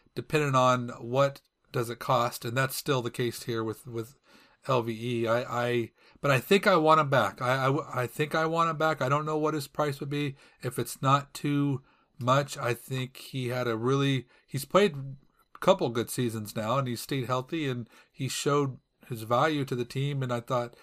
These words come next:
I would love, I'd love to keep that if, if we could somehow afford that, if it's not too expensive. So, uh, I do have re-signing Leighton Vander Esch on my, um, to-do list.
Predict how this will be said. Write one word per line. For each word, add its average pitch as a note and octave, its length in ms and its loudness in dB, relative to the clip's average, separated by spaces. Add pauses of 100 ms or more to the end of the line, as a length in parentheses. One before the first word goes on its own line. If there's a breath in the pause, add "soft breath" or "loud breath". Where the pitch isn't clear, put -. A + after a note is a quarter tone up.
(280 loud breath)
I D3 80 2
would D3 160 6
love, F3 180 8
I'd D3 160 2
love D#3+ 200 4
to C#3+ 80 -2
keep G3 320 0
that A2+ 200 2
if, A2+ 140 -2
if B2 100 -6
we B2 100 -2
could - 180 -6
somehow B2+ 460 2 (220 soft breath)
afford C3 360 0
that, C3 160 4
if B2 120 -2
it's - 200 -8
not B2 160 -2
too - 80 -6
expensive. B2 440 -4
So, - 200 2
uh, A#2+ 120 8 (240)
I C3+ 120 2
do E3 180 2
have D#3 260 0
re-signing C#3 500 -2
Leighton C3 360 -2 (340 soft breath)
Vander B2+ 320 -2
Esch B2+ 300 0
on A#2+ 240 -2
my, A#2 340 0 (500 soft breath)
um, G#2+ 520 0
to-do A#2+ 320 0
list. C#3 460 0